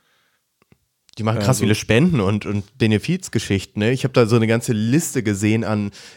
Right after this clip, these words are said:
Speaker 1: Eminem spendet eine Million Masken und Rihanna spendet dies und jenes an, weiß ich nicht, Barbados und an New Yorker Krankenhaus und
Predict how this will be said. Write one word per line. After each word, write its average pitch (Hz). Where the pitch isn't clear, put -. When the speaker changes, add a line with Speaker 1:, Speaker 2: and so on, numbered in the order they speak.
Speaker 1:
Eminem 139
spendet 131
eine 139
Million 131
Masken 131
und 117
Rihanna 131
spendet 120
dies 139
und 123
jenes 131
an, 110
weiß 120
ich 131
nicht, 117
Barbados 120
und 123
an 117
New 117
Yorker 120
Krankenhaus 117
und 107